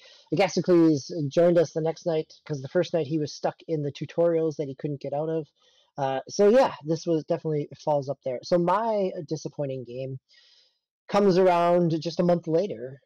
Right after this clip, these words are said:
in around what would have been the E three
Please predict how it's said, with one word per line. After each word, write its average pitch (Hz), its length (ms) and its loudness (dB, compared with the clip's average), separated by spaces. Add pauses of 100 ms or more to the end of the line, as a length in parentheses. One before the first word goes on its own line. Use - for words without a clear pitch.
(140)
in 147 500 -6 (180)
around 147 440 -4
what 147 160 -4
would 156 160 2
have 147 100 0
been 147 460 0
the 135 120 -10 (100)
E 156 120 -16 (100)
three 202 200 -10